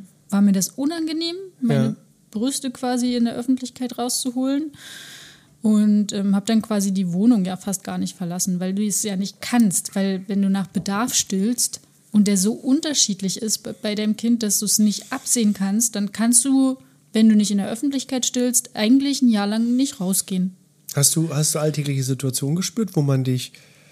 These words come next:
Speaker 2: wo, also wo man,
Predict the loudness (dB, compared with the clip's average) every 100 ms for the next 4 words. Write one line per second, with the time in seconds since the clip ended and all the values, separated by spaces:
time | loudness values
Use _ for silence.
0 | _ _ _ _ _ _ _ _ _ _
1 | _ -4 -2 -2 -6 -6 -4 -4 -4 0
2 | 2 2 0